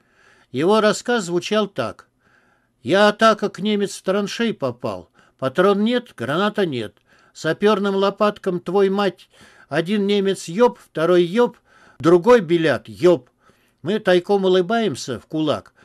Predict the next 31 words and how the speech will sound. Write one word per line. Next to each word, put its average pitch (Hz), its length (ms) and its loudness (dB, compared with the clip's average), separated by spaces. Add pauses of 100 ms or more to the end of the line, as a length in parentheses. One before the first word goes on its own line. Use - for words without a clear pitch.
(140)
но 139 140 -8
в - 40 -18
первых 190 380 0
рядах 185 320 0
женщины 185 480 -6
сидят 151 400 -6
с 107 60 -16
детьми. 127 480 -10 (200)
Им 160 140 -6
же 156 160 -2
не 180 140 0
объяснишь, 185 500 -2
что - 180 -12
нацменов 165 560 -6
солдаты 165 480 -4
в - 60 -12
первую 165 380 -2
очередь 202 440 -6 (280)
обучали 151 480 -2
русскому 165 500 -2
мату, 185 460 -6 (340)
и 131 120 -6
что 151 180 -6
герой 180 360 2
не 190 120 0
виноват, 190 480 -2 (260)
что - 180 -8
каждое 175 380 2
второе 175 400 0
слово 202 360 -2
"ёб". 151 340 -2